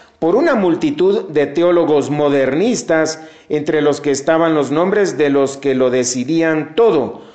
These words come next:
como Leclerc, Murphy, Congar, Raner, Küng,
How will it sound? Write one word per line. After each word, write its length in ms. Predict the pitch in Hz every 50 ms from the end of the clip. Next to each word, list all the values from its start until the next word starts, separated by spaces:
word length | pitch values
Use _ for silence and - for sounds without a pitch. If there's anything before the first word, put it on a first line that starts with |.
| - _ _
como 280 | - 143 135 135 127 127
Leclerc, 800 | 127 123 120 117 120 143 151 160 165 170 170 165 170 - - 120
Murphy, 720 | 120 127 127 120 117 - - 139 156 160 165 170 165 156 -
Congar, 800 | 147 131 123 117 110 123 139 151 160 165 165 165 - - 120
Raner, 840 | 117 113 110 113 131 151 165 170 165 160 - - - - - - _
Küng, 460 | - 170 196 208 208 202 175 - -